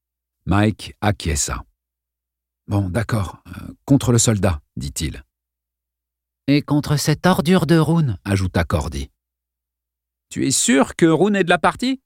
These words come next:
demanda Arlene du fond du sofa. « Ouais. » Il n'y avait pas à discuter. « Le soldat et Rune », reprit Mike. « Qui d'autre ? » « Van Syke », répondit Dale. «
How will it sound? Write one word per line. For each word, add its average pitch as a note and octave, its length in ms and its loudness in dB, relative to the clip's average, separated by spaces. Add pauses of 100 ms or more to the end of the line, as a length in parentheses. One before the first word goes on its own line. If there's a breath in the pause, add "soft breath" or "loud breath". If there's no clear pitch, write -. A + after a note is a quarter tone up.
demanda F2+ 400 2
Arlene F#2+ 340 2
du D#2+ 120 -4
fond F2+ 160 -2
du D2+ 100 -4
sofa. « A#2+ 440 -2 (320)
Ouais. » A#2 520 0 (840)
Il G2+ 200 2
n'y G2 100 4
avait F2 200 0
pas F2+ 240 2
à F2 60 0
discuter. « - 600 -10 (1160)
Le A#2 160 -2
soldat C3 680 0
et B2 140 6
Rune », F2+ 520 0
reprit E2+ 340 -2
Mike. « - 440 -8 (840)
Qui B2 120 -4
d'autre ? » « D#3+ 460 -4 (1040)
Van C#3 220 2
Syke », - 500 -2
répondit E2+ 420 -4
Dale. « B1+ 340 -4